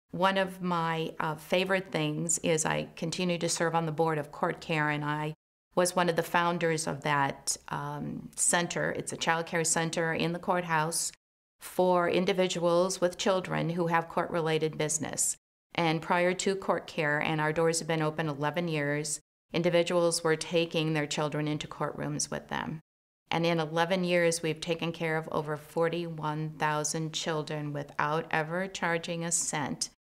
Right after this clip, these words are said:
to any family that utilized our services. One of my most significant professional accomplishments, I think, occurred some time ago, and that was getting an M B A from Northwestern University. That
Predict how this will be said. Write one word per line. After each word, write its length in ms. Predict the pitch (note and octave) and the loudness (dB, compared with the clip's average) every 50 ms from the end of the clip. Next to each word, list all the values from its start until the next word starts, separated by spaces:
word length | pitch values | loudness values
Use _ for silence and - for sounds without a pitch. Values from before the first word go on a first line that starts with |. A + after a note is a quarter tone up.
| _ _ _ _ _ | _ _ _ _ _
to 140 | - - - | -6 -6 -2
any 240 | - D#3 D#3+ D#3+ E3 | -2 0 0 0 0
family 560 | E3 - - D#3 D3+ C#3+ C#3+ D3 D3 C#3+ C#3+ | -2 -4 -4 -2 -2 -2 -2 -2 -4 -4 -4
that 200 | C#3+ D3+ D3+ - | -4 -4 -6 -6
utilized 580 | - D3 C#3+ C#3+ C#3 C#3 C3+ C3+ C#3 C3+ - C#3+ | -4 -6 -4 -4 -6 -6 -6 -6 -6 -6 -6 -6
our 80 | C3+ | -6
services. 680 | C#3 - - - - - - - - - - - - - - _ _ _ _ _ _ _ _ _ _ _ _ _ _ _ _ - | -4 -4 -4 -6 -6 -4 -2 -2 -2 -2 -2 -2 -2 -2 -4 _ _ _ _ _ _ _ _ _ _ _ _ _ _ _ _ 0
One 200 | A#3+ D4 F4 F4 | 2 2 4 4
of 80 | C4 | 4
my 140 | G3+ F#3 F3 | 4 4 2
most 300 | D#3+ E3 E3 D#3+ D#3+ - | 2 2 0 0 0 0
significant 680 | - C#3+ - - D#3+ D#3 D#3 D#3+ D#3 - - D3+ D3 C#3 | 0 -2 -2 -2 0 0 0 0 -2 -2 -2 -4 -4 -4
professional 600 | - C3+ - D3+ D3 D3 - - D3+ D3 C3 B2+ | -8 -6 -2 0 0 0 0 -2 -4 -2 -2 -4
accomplishments, 840 | B2+ - D3+ C#3 C#3 - D3 C#3+ - - - D#3+ D#3 D#3 D#3 - | -2 0 0 0 0 -2 -2 -4 -2 -2 -2 -2 -2 0 2 2
I 100 | F3 F3+ | 2 2
think, 240 | F3 - G3 F3+ - | 2 0 -2 0 0
occurred 480 | D3+ D3+ - - D#3+ D#3 D#3+ D3+ D3+ | -2 -2 0 0 2 2 2 2 2
some 260 | - - - C#3 C3+ C#3+ | 0 0 0 0 0 0
time 280 | D3+ D#3 D3+ D3 D3 | 0 0 0 0 0
ago, 320 | C#3+ C3+ C#3 C#3 C#3+ C#3+ C#3+ | -2 0 0 0 2 0 0
and 120 | C#3+ C#3+ | 0 0
that 220 | C#3+ D3 D3 - | 2 0 0 0
was 480 | - D#3 D3+ D#3 D3+ D3+ D3+ D3 - - - _ _ _ _ _ _ _ | -2 -2 0 0 0 2 2 0 0 0 -2 _ _ _ _ _ _ _
getting 260 | - F#3+ F3+ E3+ E3+ | 2 2 4 4 2
an 120 | D#3+ D#3 D3+ | 4 4 4
M 100 | D3+ D3+ | 2 2
B 180 | D3 D3 C#3+ | 2 2 2
A 180 | D3 C#3+ D3 D3 | 2 2 2 0
from 200 | - - C#3+ C#3+ | 0 -2 -2 0
Northwestern 640 | D3 C#3+ C#3+ C#3+ - C#3+ C3+ C#3 - - D3+ C#3+ C#3 | 0 0 0 0 0 0 0 0 0 -2 -2 -2 -2
University. 720 | C#3 C#3 C3+ C3+ C#3 B2+ C3+ C#3+ - - D3+ C#3+ C#3+ D3 | -2 -2 -4 -4 -2 -2 0 0 0 -2 -2 -2 -4 -4
That 600 | D3 E3 E3+ D#3+ E3 D#3 D#3+ - - - - - | -2 0 0 0 0 -2 -4 -6 -6 -6 -6 -6